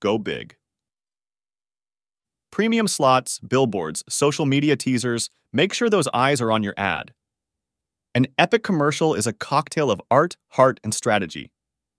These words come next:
Nail it, and your brand doesn't just grow, it leaps to new levels.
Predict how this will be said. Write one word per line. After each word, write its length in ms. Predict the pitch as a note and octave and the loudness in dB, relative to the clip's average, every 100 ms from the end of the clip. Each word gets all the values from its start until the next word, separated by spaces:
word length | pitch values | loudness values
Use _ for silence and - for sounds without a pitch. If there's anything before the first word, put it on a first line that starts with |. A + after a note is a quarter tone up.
| _ _ _ _ - | _ _ _ _ 0
Nail 320 | A#2 G3+ A#2+ | 4 4 2
it, 160 | - _ _ | -2 _ _
and 80 | A#2 | 0
your 120 | C3 | 2
brand 340 | A2 D3 G#3 E3 | 2 2 4 4
doesn't 220 | D3+ C#3+ | 2 0
just 240 | C3 - | -4 -4
grow, 400 | G#2 C3+ C#3+ - _ _ _ | 2 4 4 0 _ _ _
it 140 | B2 A2+ | -4 0
leaps 320 | A2 D#3 - | 0 0 -2
to 100 | - | 0
new 160 | A#2 C3 | 2 2
levels. 440 | F2+ C#2+ G1+ - | 0 -4 -12 -14